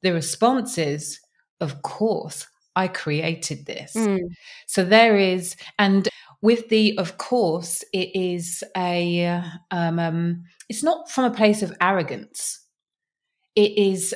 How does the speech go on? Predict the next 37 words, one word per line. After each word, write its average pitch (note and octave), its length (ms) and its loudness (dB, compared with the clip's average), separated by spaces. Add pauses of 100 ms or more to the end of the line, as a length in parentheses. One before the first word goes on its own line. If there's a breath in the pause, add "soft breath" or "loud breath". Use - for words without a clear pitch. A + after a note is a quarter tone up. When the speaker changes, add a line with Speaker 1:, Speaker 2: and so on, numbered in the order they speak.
(100)
Speaker 1:
a, F3 520 -2 (200)
but G#3 120 2
it G3+ 200 0
is D#4 280 2
a G#3 80 4
recognition G3+ 880 2
of E3 320 0 (120)
every G#3 580 -2
step - 520 -2 (220)
that E3+ 300 -2
I'm D#3 240 -2
taking E3+ 960 -6 (280 soft breath)
is F#3 180 0
leading F#3 760 2
me D#3+ 280 -2
to F3 340 -4
this D3+ 280 -4
place. - 680 -4 (260 soft breath)
And F3 180 -4
every F#3+ 500 -2
step F3 340 -4
I E3+ 120 -2
continue G3+ 600 -4
to E3 120 -6
take D3 380 -4
is D#3+ 140 -6
leading E3+ 500 0
me D#3 160 -2
to E3 120 -8
the D#3 80 -2
next G#3 320 -4
place. - 440 -8
And F3 120 -2
so F#3+ 200 0
rather A#3 420 2
than F#3 220 0
being F3 420 -2